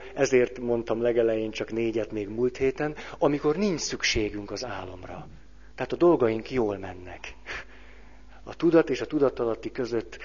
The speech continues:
harmónia van. Akkor nincs, nincs miről szó.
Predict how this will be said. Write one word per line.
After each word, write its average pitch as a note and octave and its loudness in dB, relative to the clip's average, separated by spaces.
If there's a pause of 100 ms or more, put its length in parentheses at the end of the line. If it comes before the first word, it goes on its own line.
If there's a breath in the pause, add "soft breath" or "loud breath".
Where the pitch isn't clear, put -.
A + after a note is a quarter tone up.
harmónia G2+ -4
van. F2 -12 (760 soft breath)
Akkor - -8
nincs, A2+ -10
nincs A2+ -8
miről G2 -8
szó. F#2 -10